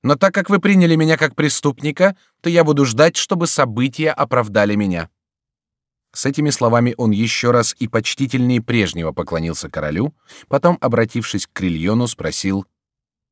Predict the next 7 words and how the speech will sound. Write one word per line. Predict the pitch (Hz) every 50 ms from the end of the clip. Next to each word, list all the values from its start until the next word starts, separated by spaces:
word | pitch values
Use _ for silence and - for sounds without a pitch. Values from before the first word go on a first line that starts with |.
| _ _ _ _ _ -
«Кто | - - 190 185 180
из | 175 160 160
вас, | 165 170 165 151
господа, | 143 151 151 - - - 143 143 147 147 147 147
проводит | 120 - 143 143 143 147 143 143 139 -
принца | - 147 147 143 120 - 143 127
крови, | - - 156 175 170 127 92 85 85 85